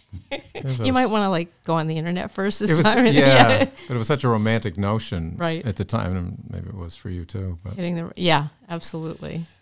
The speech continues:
Speaker 1: And the reality was a little different, but I'm glad I did it.
Speaker 2: Any storms? I mean, any
Speaker 1: Yes.
Speaker 2: treacherous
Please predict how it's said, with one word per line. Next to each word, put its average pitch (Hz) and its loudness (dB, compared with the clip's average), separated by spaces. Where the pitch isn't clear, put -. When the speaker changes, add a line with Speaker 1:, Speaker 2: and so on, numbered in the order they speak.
Speaker 1:
And 170 -20
the 180 -18
reality 156 -4
was 156 -6
a 175 -12
little 226 -4
different, 143 -8
but 151 -6
I'm 165 -2
glad 156 -4
I 151 -4
did 139 -10
it. - -12
Speaker 2:
Any 95 0
storms? 95 -4
I 104 -6
mean, 92 -2
any 90 -4
Speaker 1:
Yes. 175 0
Speaker 2:
treacherous - 0